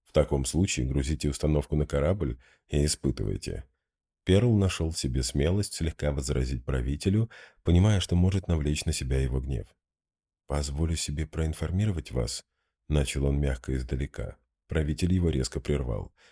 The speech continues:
«Если ты о том, что нас могут обнаружить, то это уже случилось, поэтому максимально быстро проводи испытания». Пришел доклад от Толлиса,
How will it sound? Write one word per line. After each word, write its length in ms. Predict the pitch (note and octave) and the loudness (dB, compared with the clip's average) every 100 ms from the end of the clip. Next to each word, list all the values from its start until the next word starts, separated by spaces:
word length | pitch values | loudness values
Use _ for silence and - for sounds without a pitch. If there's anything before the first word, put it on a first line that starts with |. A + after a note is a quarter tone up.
| _ | _
«Если 380 | - C#2 C2 D2 | 0 2 4 2
ты 200 | D2 D#2+ | 2 4
о 100 | D2+ | 4
том, 240 | - F2+ C#2+ | 4 2 2
что 160 | - | 2
нас 180 | C#2 C2+ | 0 2
могут 320 | D#2 D2 C#2 | 2 2 0
обнаружить, 680 | C#2 D2 D2+ G#2 G2+ - - _ _ - | 0 2 4 4 2 0 -4 _ _ 0
то 100 | D2 | 2
это 220 | D2 D#2 | 4 4
уже 180 | D2+ C#2 | 4 2
случилось, 680 | - D#2+ - C2 G#1 - - _ - | 2 2 2 0 -2 -6 -16 _ 0
поэтому 360 | D2 C#2+ D#2 | 2 2 2
максимально 580 | D#2 D#2+ - F2 D#2 C#2 | 2 2 2 4 4 2
быстро 380 | C2+ F2+ - C#2+ | 2 2 2 -2
проводи 460 | - C2+ C2 C2+ C#2+ | 0 0 0 0 -4
испытания». 680 | - C2 A1 G1+ G1+ - _ _ _ _ _ | -4 -4 -4 -6 -8 -12 _ _ _ _ _
Пришел 440 | - D2+ D2+ G#2+ A2+ | -2 0 2 0 2
доклад 420 | G2 - D2 D#2+ | 0 2 2 2
от 140 | E2 | -2
Толлиса, 580 | - C2 C2 - G2+ G2 | 0 0 0 2 0 0